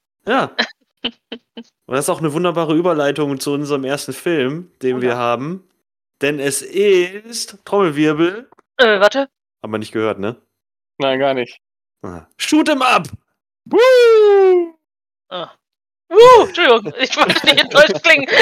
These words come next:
Speaker 2: Ich war enttäuscht, dass man meinen Trommelwirbel nicht hört.
Speaker 1: Shoot 'em
Speaker 2: Hup.
Speaker 1: Up mit Clive Owen, Paul Giamatti und Monica Bellucci. Aus dem schönen Jahre, ich weiß gar nicht, zweitausendsieben, glaub ich,
Speaker 2: Zweitausendsieben.
Speaker 1: ne?
Speaker 3: Ja, ja.
Speaker 1: Ja,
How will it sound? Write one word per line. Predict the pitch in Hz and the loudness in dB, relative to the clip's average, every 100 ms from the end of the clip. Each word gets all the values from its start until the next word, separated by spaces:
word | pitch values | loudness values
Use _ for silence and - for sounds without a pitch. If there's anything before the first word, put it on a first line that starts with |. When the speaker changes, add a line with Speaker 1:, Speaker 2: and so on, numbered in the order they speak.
| - | 0
Speaker 2:
Ich | 240 | 2
war | 311 | 4
enttäuscht, | 277 233 311 311 | 4 6 4 4
dass | |
man | 269 | -4
meinen | 240 240 | -4 -2
Trommelwirbel | 247 240 202 185 | -2 -2 -2 -6
nicht | 185 185 | -10 -12
hört. | 190 185 _ _ 262 302 - - 277 _ _ - | -12 -12 _ _ -12 -12 -12 -16 -18 _ _ -2
Speaker 1:
Shoot | 254 262 - | 0 0 0
'em | 202 196 | 0 4
Speaker 2:
Hup. | 208 135 | 4 4
Speaker 1:
Up | 131 117 _ | -4 -6 _
mit | 123 127 127 - - _ - | -6 -4 -4 -10 -20 _ -8
Clive | 160 165 - | -4 -4 -6
Owen, | 143 143 135 131 135 143 _ - | -4 -2 -2 -2 -6 -12 _ -4
Paul | 165 151 | -2 0
Giamatti | 139 139 131 123 120 120 113 113 117 _ _ _ | -2 -4 -4 -4 -6 -6 -6 -6 -10 _ _ _
und | 123 110 104 - - | -6 -6 -6 -12 -14
Monica | 104 110 123 113 - 101 | -10 -6 -6 -8 -12 -16
Bellucci. | 95 95 95 - - - - - _ _ _ _ _ | -12 -12 -12 -12 -12 -12 -16 -20 _ _ _ _ _
Aus | - 101 | -16 -14
dem | - | -14
schönen | 101 127 135 127 | -8 -6 -4 -4
Jahre, | 113 113 113 107 107 107 - | -4 -4 -4 -4 -6 -8 -12
ich | |
weiß | 107 - | -14 -14
gar | - | -20
nicht, | - | -16
zweitausendsieben, | - 104 95 92 101 202 | -12 -8 -8 -8 -6 -6
glaub | 190 | -8
ich, | 185 | -12
Speaker 2:
Zweitausendsieben. | - 170 127 117 | -18 -16 -12 -8
Speaker 1:
ne? | 143 | -8
Speaker 3:
Ja, | - - - - | -8 -14 -16 -8
ja. | 127 | -6
Speaker 1:
Ja, | 95 | -6